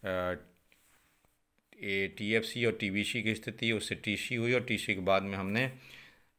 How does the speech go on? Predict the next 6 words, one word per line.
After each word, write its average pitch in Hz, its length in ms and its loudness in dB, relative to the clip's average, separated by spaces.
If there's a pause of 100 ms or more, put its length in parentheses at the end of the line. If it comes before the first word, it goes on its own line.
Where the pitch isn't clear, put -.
एसएमसी, 120 800 -6 (360)
एएफ़सी, 110 420 -4
एवीसी 101 580 -2
और 113 140 -2
एसी 92 340 -4
वक्र 104 800 -6